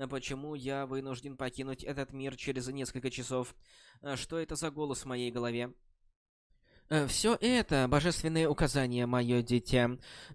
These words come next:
Когда ваша психическая сила будет сильна, вы сможете оставаться в этом мире навсегда.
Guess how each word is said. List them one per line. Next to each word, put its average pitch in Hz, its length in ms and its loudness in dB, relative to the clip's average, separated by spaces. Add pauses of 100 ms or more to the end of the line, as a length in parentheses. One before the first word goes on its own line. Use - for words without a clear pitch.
(140)
Когда 160 320 2
ваша 165 260 4
психическая 160 760 2
сила 143 360 4
будет 147 280 4
сильна, 143 520 2 (240)
вы 151 200 2
сможете 160 480 2
оставаться 147 520 2
в 143 60 2
этом 147 220 4
мире 143 320 6
навсегда. 127 760 2